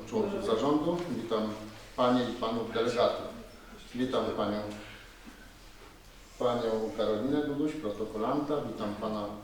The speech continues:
księgowego, pana Krzysztofa Ciurę. Nie widzę jeszcze pani dyrektor biura, pani Beaty Zaręby, ale myślę, że przybędzie.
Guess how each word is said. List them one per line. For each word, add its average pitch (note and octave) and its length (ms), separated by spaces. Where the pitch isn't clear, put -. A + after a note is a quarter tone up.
księgowego, A2 640
pana G#2+ 280
Krzysztofa A#2 420
Ciurę. E3 400
Nie B2 60
widzę A2+ 220
jeszcze G#2+ 220
pani G#2 260
dyrektor - 440
biura, C#3 200
pani G2+ 260
Beaty A2 380
Zaręby, A2+ 500
ale G#2+ 140
myślę, B2 320
że A2 120
przybędzie. - 580